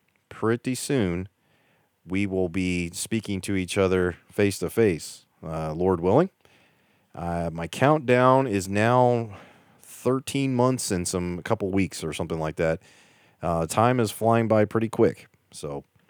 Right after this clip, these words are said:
be in preparation for that. Let's see here.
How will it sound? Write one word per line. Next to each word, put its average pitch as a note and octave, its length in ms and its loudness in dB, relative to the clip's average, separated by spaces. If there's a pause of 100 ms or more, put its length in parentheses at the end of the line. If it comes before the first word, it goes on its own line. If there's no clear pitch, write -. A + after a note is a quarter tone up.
(720)
be D#2+ 240 -4
in E2 100 -4
preparation F2 720 2
for D#2+ 180 -8
that. A#2 340 -2 (1900)
Let's G#2+ 140 -10
see E2 240 -2
here. C#2+ 280 -6